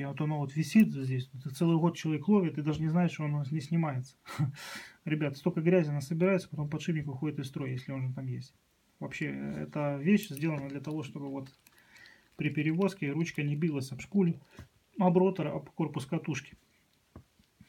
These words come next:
Для транспортировки. Половили, оделись, не ловите, сняли.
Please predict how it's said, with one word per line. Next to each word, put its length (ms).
Для 200
транспортировки. 720
Половили, 420
оделись, 440
не 120
ловите, 360
сняли. 380